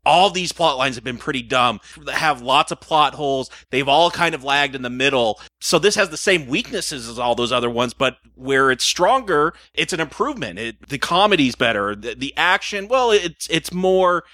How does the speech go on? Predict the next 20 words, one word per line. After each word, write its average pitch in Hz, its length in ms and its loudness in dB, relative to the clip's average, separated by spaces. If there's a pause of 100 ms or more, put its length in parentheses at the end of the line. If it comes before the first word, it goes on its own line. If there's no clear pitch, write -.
(240)
consistent 180 640 0
in 117 100 -2
this 113 180 -4
one. 117 160 -2
It's - 100 -6
just 180 220 -2
not 147 160 2
just 139 160 -10
one 156 220 0
big 147 180 0
action 147 380 -2
piece, 110 280 -14
but 127 260 -10
throughout, 160 440 0
the 131 140 -2
action's 120 360 -2
all 113 140 -4
pretty 98 240 -16
good. 90 240 -20
So 131 260 -2